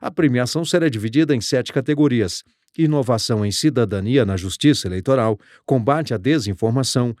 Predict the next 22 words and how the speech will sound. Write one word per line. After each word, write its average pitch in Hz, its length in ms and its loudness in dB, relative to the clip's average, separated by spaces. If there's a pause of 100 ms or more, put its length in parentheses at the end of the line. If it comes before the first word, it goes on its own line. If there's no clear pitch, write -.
(240)
eficiência 113 800 -2
na 90 120 -4
comunicação, 123 760 0 (240)
redução 156 600 -2
das 120 200 -2
desigualdades 110 840 -2
de 127 140 -4
gênero, 131 520 0 (220)
de 117 140 -2
raça, 127 560 0 (120)
de 104 180 -4
etnia 147 540 0 (200)
e 139 140 0
de 131 200 -2
idade, 123 560 0 (260)
acesso 117 680 -2
à 98 60 -4
justiça 110 600 -2
eleitoral, 135 540 0 (180)
categoria 147 720 0
eleitor 147 600 0
comprometido 151 920 0